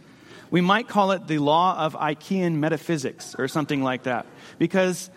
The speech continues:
ikea assembly is something like the law of God.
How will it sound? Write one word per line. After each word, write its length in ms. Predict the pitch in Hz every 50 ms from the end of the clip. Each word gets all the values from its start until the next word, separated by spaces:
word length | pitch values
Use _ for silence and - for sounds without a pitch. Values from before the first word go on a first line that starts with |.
| - - -
ikea 520 | 180 185 185 180 - 233 247 247 233 226
assembly 600 | 190 175 - - 190 175 156 147 147 151 151 156 160
is 160 | 170 165 -
something 480 | - - 240 277 294 - - 202 156 143
like 380 | 139 131 127 123 123 123 - - - _ _ _ _ _ _
the 120 | - 139 131
law 220 | 127 120 120 123
of 100 | 120 120
God. 240 | 135 131 123 -